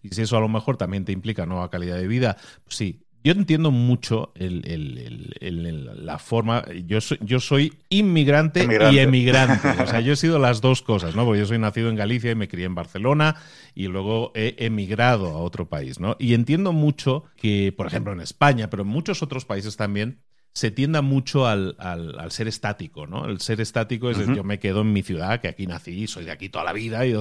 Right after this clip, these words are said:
Speaker 1: soy del pueblo de toda la vida, ¿no? Pero para alguien que, al, al, y también muchos los gallegos también lo tenemos mucho eso, que no nos
Speaker 2: Ujú.
Speaker 1: importa tanto movernos porque buscamos algo mejor, ¿no?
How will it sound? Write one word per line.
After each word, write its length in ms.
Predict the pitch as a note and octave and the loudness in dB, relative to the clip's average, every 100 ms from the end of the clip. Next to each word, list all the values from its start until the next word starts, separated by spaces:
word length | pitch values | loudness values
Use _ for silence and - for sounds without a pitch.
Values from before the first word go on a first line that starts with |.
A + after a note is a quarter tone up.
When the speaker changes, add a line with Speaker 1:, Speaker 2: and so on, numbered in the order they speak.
| G2+ | -4
Speaker 1:
soy 200 | A#2+ B2 | -6 -4
del 160 | B2+ A#2+ | -4 -2
pueblo 400 | C#3+ D#3+ E3 D3 | 4 6 6 2
de 80 | C3 | 2
toda 140 | C#3+ | 4
la 120 | C#3 | 4
vida, 300 | B2+ A2+ F2+ | 4 2 0
¿no? 160 | G2 C#3+ - - - _ _ | -2 -6 -8 -20 -20 _ _
Pero 800 | C3 B2+ B2 A#2+ A2+ G2+ F2 - _ | 2 2 2 2 2 0 -4 -8 _
para 260 | A2+ A2 A#2+ | 0 4 4
alguien 280 | D3 D#3 | 4 2
que, 400 | C#3+ A#2 G#2+ A2 F#2+ | 2 0 0 -4 -8
al, 160 | G2+ - | -10 -10
al, 260 | G2 - | -14 -12
y 100 | G#2+ | -12
también 400 | F#2+ E2+ G2 A#2+ A2+ | -10 -6 -4 -2 -2
muchos 340 | A2+ A2 A#2 | -2 -2 -2
los 180 | A2 F#2+ | -2 -4
gallegos 360 | F#2 G2 G#2+ | -4 -6 -6
también 240 | - F#2+ F#2+ | -6 -6 -6
lo 100 | G2 | -8
tenemos 320 | F2 F2 E2 | -8 -10 -10
mucho 240 | F#2 - | -10 -10
eso, 220 | F#2 - G2 | -10 -8 -8
que 100 | F#2 | -6
no 140 | F#2 | -6
nos 140 | G#2 | -6
Speaker 2:
Ujú. 80 | F2+ A2 | -4 -2
Speaker 1:
importa 320 | A2 G#2 G2+ | -2 -2 -4
tanto 300 | F#2 F#2+ G#2+ | -6 -4 -4
movernos 640 | G2+ F#2+ G#2 G2 G#2 C3 | -2 -2 -2 -2 -4 -4
porque 220 | C#3 G2 F#2+ | -4 -8 -8
buscamos 460 | F2 G2 F#2 - | -10 -10 -10 -8
algo 220 | F#2 F#2+ | -8 -6
mejor, 520 | F#2+ E2+ - A2+ F#2 E2 | -6 -8 -6 -2 -2 -2
¿no? 180 | A2+ | -4